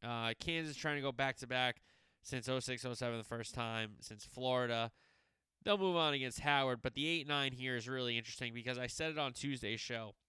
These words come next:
I think either Arkansas or Illinois could beat Kansas. Um, we've lost one seeds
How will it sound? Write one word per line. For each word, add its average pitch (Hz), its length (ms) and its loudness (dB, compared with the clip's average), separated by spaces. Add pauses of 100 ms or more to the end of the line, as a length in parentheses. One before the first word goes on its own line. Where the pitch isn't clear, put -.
(720)
I 135 60 -2
think 143 180 0
either 143 180 0
Arkansas 131 420 0
or 127 240 -2
Illinois 117 300 -2
could 107 160 -8
beat 101 180 -8
Kansas. - 460 -12 (460)
Um, 113 540 -2 (1040)
we've 131 200 0
lost 143 400 6
one 143 260 2
seeds 135 360 0